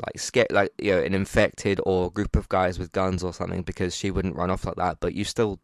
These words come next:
don't know what it is. Um, I like the, well, not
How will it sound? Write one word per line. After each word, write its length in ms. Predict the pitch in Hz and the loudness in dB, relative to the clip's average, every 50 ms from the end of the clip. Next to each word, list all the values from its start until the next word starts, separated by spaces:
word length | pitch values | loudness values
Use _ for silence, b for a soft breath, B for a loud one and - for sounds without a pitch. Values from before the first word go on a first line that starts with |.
| _ | _
don't 240 | - 104 98 90 - | 0 2 2 2 2
know 100 | 90 90 | 0 -2
what 220 | 87 80 80 78 82 | -2 -2 -2 -4 -4
it 100 | - - | -4 -2
is. 380 | 92 87 82 82 - - - B B B B B B B B B B B B B | -2 -2 -2 -2 -6 -10 -14 B B B B B B B B B B B B B
Um, 600 | - 101 101 104 107 107 104 104 104 101 95 - - B B B B B B | 0 2 4 4 4 4 2 2 0 -2 -4 -8 -12 B B B B B B
I 60 | 123 | 4
like 260 | 139 160 190 - - - | 6 6 6 4 2 0
the, 480 | 160 156 151 147 143 135 131 123 - 110 | 0 2 2 2 0 0 -2 -4 -2 -2
well, 160 | 101 85 85 113 | -2 -2 -2 -2
not 180 | 135 131 - | -2 -2 -2